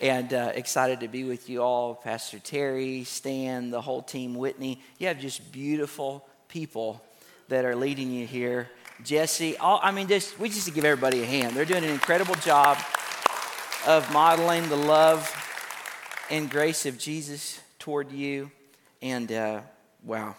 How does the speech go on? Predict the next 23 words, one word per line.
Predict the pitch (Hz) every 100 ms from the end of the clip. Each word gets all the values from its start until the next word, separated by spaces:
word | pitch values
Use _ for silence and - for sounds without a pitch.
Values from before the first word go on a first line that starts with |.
| _ _ - - _
You've | 139 151
been | 190
in | 202 165
a |
series | - 170 170 160 147 151
on | 139 139 135 135 -
the | 131
Lord's | 139 127 -
Prayer, | - 147 131 123 120 - _ _ _ _
and, | 127 127 120 117
uh, | 113 107
Pastor | - 135 - 131
Austin | 131 139 - 131
has | 127 117
invited | 117 110 131 123
me | 123
to | 117
come | - 127 120
and | 113
share, | - 127 123 117 - _ _ _ _ -
uh, | 117
Matthew | 123 123 - 120
six, | 107 - 135 127 - -